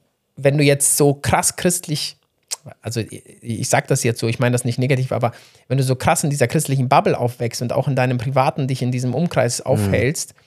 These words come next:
Speaker 1: und dann auf einmal mit siebzehn ausziehst, in eine neue Welt kommst, das ist wie ein Kulturschock für
Speaker 2: Dann
Speaker 1: dich.
Speaker 2: auf einmal nackte Frauen siehst, die,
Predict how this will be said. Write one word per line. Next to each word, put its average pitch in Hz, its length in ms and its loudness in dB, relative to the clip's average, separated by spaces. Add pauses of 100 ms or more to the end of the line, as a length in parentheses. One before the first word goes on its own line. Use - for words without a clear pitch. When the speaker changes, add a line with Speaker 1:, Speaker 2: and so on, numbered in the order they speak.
(300)
Speaker 1:
und 127 140 -4
dann 143 100 4
auf 135 120 4
einmal 135 280 2
mit 135 160 0
siebzehn 143 380 0
ausziehst, 127 600 0
in 123 100 -2
eine 123 160 2
neue 127 360 2
Welt 151 260 4
kommst, 139 280 -2
das 131 100 -2
ist - 60 -10
wie 135 100 2
ein 127 140 0
Kulturschock - 720 -6
für - 120 -14
Speaker 2:
Dann 117 100 4
Speaker 1:
dich. 110 100 2
Speaker 2:
auf - 40 -6
einmal 117 280 4 (260)
nackte 113 300 0
Frauen 120 320 4
siehst, 110 300 0
die, 101 240 -2